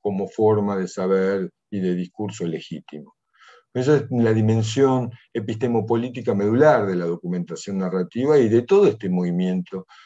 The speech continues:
de recuperación y de revitalización de la, de la pedagogía, ¿no? De, de sacarlo de ese, de ese hueco de, de saber y de discurso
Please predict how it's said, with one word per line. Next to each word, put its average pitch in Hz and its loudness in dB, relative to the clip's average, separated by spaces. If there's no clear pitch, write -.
de 90 2
recuperación 101 0
y 92 -4
de 90 -4
revitalización 92 -4
de 87 -4
la, 80 -10
de 80 -10
la 80 -4
pedagogía, 76 -8
¿no? 107 0
De, 95 4
de 113 4
sacarlo 120 4
de 113 6
ese, 110 0
de 110 -4
ese 120 -4
hueco 117 0
de, 90 -6
de 90 -4
saber 117 2
y 107 0
de 90 0
discurso 104 -2